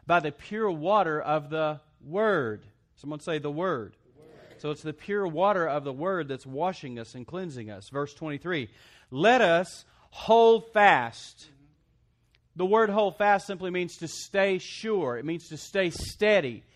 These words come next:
Speaker 1: It means to, to, to stay on it, to not move off of it. So let us, let us hold fast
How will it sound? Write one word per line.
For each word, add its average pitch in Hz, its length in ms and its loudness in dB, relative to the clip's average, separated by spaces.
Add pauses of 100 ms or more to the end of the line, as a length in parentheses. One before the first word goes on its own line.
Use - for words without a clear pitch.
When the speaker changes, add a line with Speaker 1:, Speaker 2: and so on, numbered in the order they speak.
(240)
Speaker 1:
It 156 140 -6
means 185 320 -6
to, 160 280 -4
to, 151 260 -8 (300)
to 151 120 -12
stay 208 560 0
on 185 260 4
it, - 140 -10
to 143 120 -10
not 170 380 2
move 180 340 -4
off 175 280 4
of 123 120 -4
it. 113 100 -8
So 170 160 -6
let 202 220 2
us, - 280 -4 (540)
let 196 180 2
us 180 180 -2 (160)
hold 214 520 0
fast 160 600 2